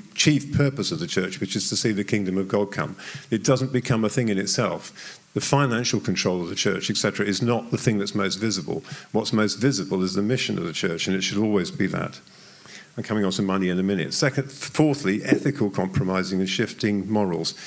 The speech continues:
We're, I heard Gavin Calver, who's now head of the E A, speak on this recently.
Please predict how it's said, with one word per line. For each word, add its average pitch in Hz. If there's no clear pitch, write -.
We're, 120
I 117
heard 131
Gavin 117
Calver, 110
who's 95
now 98
head 98
of 92
the 101
E 101
A, 92
speak -
on 101
this 98
recently. 90